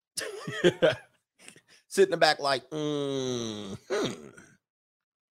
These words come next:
"You're doing very well, sir. Now, going on my, going on back out there. Take your ass back out there.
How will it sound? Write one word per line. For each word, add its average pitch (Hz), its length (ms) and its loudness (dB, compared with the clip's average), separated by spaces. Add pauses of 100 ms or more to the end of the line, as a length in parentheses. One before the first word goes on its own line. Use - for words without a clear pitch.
(720)
"You're 92 120 -12
doing 123 260 6
very 120 260 8
well, 110 220 8
sir. 101 360 4 (120)
Now, 131 240 4 (100)
going 143 260 8
on 160 100 6
my, 175 120 8 (220)
going 123 260 0
on 160 100 4
back 156 220 6
out 131 220 4
there. 113 220 2 (100)
Take 120 180 2
your 123 100 4
ass 139 220 4
back 123 220 2
out 98 160 -2
there. 101 160 -2